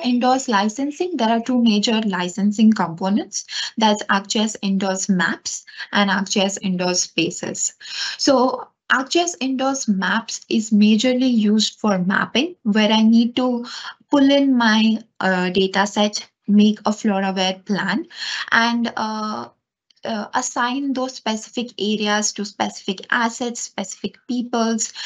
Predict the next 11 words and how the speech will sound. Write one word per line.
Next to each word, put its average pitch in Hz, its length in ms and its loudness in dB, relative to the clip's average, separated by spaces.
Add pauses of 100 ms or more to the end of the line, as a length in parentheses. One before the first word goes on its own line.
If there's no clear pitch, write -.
(180)
and 226 200 4
then 226 160 2
consuming 240 760 0 (320)
it 214 220 0
for 214 300 -4
creating 214 720 0
a 202 100 -2
detailed 196 600 -2
indoor, 185 560 -2
uh, 170 480 -4 (160)
navigation. 185 960 0